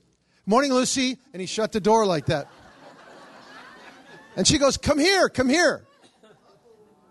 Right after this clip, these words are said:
He opens the door and he goes in. And he's, you know, said, "Yes." And she said, "I wanna talk to you." And it turns out she was raised Catholic.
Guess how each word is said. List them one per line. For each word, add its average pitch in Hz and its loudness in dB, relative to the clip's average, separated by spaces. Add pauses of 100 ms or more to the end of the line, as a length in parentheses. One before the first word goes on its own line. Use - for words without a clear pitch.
(260)
He 175 0
opens 247 2
the 254 -6
door 247 2
and 254 0
he 240 -2
goes 208 0
in. 233 -4 (1300)
And 214 2
he's, 214 0 (340)
you 185 -2
know, 190 0
said, 170 -4
"Yes." 180 0
And 165 -6 (380)
she - -18
said, 208 -6
"I 208 -4
wanna 208 -6
talk 226 -6
to - -12
you." - -14 (1080)
And 175 -4
it 175 -6
turns 247 -4
out 196 -2
she - -10
was 151 -10
raised 180 -2
Catholic. 170 -4